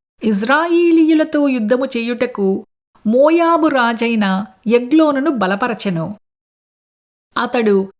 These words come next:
అమ్మోనీయులను, అమాలేకీయులను సమకూర్చుకుని పోయి, ఇజ్రాయేలీయులను ఓడగొట్టి, ఖర్జూర చెట్ల పట్టణమును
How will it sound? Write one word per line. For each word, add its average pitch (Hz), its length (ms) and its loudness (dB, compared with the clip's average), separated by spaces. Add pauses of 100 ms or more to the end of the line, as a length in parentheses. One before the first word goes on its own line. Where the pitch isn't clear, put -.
(280)
అమ్మోనీయులను, 277 960 -2 (340)
అమాలేకీయులను 302 1080 0
సమకూర్చుకుని 277 840 -2
పోయి, 208 640 -2 (320)
ఇజ్రాయేలీయులను 285 1160 0
ఓడగొట్టి, 208 800 -2 (340)
ఖర్జూర 277 520 0 (160)
చెట్ల 294 200 -2
పట్టణమును 214 840 -2